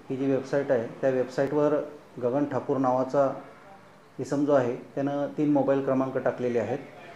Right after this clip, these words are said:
आणि त्या तीन मोबाईलच्या द्वारे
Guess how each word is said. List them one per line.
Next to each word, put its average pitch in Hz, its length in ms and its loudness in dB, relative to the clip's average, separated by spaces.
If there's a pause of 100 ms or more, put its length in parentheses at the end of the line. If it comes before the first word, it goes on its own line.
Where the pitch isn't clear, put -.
(240)
आणि 165 440 6 (960)
त्या 170 100 4
तीन 190 420 0
मोबाईलच्या 165 460 6
द्वारे 147 280 6